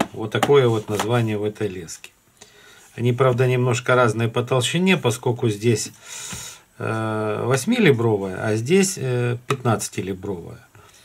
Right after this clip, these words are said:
Вот. И, скажем так, вот эта лесочка немножко с-, Киллерс, да, которая, ну, скажем так, с громким названием,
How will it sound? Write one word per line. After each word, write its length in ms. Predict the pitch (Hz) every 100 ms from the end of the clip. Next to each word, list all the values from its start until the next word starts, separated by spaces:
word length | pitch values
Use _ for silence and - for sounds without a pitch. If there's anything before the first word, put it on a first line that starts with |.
| - - - - _ _
Вот. 400 | 113 101 104 95 - -
И, 160 | 123
скажем 440 | 120 - 127 127 120
так, 200 | 107 120
вот 160 | 120
эта 260 | 139 - 127
лесочка 540 | 127 113 117 - 123
немножко 680 | 120 117 120 113 - 120 104
с-, 100 | - - -
Киллерс, 380 | - 120 104 92
да, 180 | 113 123
которая, 520 | 101 - 107 107 90 _ _ _ _ _ - - _ _ _ -
ну, 260 | 113 113 -
скажем 400 | - 120 107 107
так, 160 | 107 98
с 20 |
громким 460 | 143 160 120 120
названием, 760 | 113 113 123 190 180 151 139